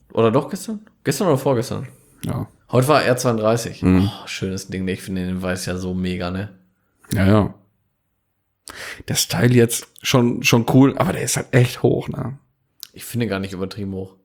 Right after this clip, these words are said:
Speaker 1: Ich finde, es
Speaker 2: Ja.
Speaker 1: sieht stimmig aus mit den fetten Rädern, die über
Speaker 2: Ja,
Speaker 1: zehn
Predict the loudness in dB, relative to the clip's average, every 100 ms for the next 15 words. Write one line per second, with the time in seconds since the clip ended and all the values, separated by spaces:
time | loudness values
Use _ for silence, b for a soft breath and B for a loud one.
0 | _ B B -16 -4 -2 0 -2 -2 -2
1 | 0 -2 -2 -4 -4 -6 -2 -2 0 0
2 | 0 0 0 2 4 4 6 4